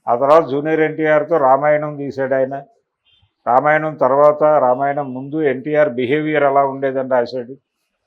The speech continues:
గుణశేఖర్ గురించి రాశాడు. ఇలా ఆయన రాయని వాడు లేడు. ఆయనతో ట్రావెల్ అయిన అందరికీ రేవ్ ఉంది దానిలో, ఇంక్లూడింగ్ చిరంజీవి. చివరికి వాళ్ళ అబ్బాయి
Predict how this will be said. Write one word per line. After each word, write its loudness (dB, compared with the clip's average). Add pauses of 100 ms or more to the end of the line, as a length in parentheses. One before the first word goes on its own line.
(340)
గుణశేఖర్ 2
గురించి -2
రాశాడు. 0
ఇలా 2
ఆయన 0
రాయని 0
వాడు 0
లేడు. 0 (800)
ఆయనతో 2
ట్రావెల్ 6
అయిన 4
అందరికీ 0
రేవ్ 2
ఉంది -4
దానిలో, 0 (1080)
ఇంక్లూడింగ్ 0
చిరంజీవి. -4 (800)
చివరికి 2
వాళ్ళ 6
అబ్బాయి 2